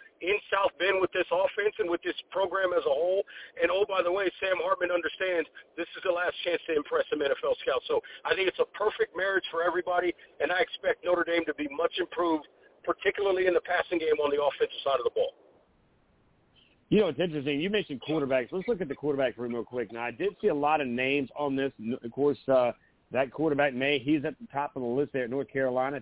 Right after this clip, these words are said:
Speaker 2: Texas has got a quarterback that's gonna be, uh, a conversation, but there has been many, many conversations that this guy, when he was at Wake Forest, Reggie, he was gonna be one of the top guys to go, but I don't remember the last projection, him being in the top five.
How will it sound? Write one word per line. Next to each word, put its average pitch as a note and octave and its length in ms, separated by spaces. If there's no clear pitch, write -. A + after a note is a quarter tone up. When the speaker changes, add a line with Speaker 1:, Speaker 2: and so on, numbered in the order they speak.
Speaker 2:
Texas D3 380
has C3 120
got C3+ 160
a - 20
quarterback C3 560
that's B2 160
gonna B2+ 120
be, B2+ 320
uh, B2+ 300
a - 40
conversation, C#3 720
but C3 200
there D#3 160
has E3+ 100
been C#3 320
many, D3+ 340
many D#3+ 260
conversations C#3+ 760
that A#2 180
this F#3 200
guy, C3 200
when A#2 100
he D#3 100
was E3 140
at C#3 60
Wake B2+ 260
Forest, F3 340
Reggie, C#3 280
he E3 140
was F3 140
gonna D3 160
be D3 120
one C#3 200
of B2 100
the - 60
top C#3+ 200
guys C3+ 280
to - 80
go, D3+ 140
but B2 220
I C3+ 200
don't E3+ 220
remember C#3 380
the A#2+ 80
last C#3+ 300
projection, B2 500
him C#3+ 180
being D3 240
in C#3 100
the C3+ 80
top C#3+ 320
five. D3+ 300